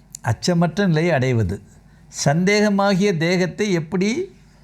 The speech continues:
அஹ், ஒரு நிரந்தர தேகமாக இதை வைத்திருந்து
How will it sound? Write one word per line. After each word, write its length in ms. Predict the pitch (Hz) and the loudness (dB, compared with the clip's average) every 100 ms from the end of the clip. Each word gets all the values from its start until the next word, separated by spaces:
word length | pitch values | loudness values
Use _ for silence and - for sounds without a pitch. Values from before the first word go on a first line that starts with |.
| - - - - - - - - | -20 -20 -20 -20 -20 -20 -20 -12
அஹ், 220 | - 185 | -2 2
ஒரு 380 | 180 175 156 139 | 2 2 2 0
நிரந்தர 520 | 131 185 214 196 208 | 0 0 0 0 -2
தேகமாக 760 | 160 170 170 160 143 139 120 113 - | 0 0 0 0 0 0 -2 -6 -10
இதை 280 | 151 143 139 | -6 -4 -2
வைத்திருந்து 720 | 135 156 170 156 151 180 320 | -2 -2 -2 -2 -2 -2 -4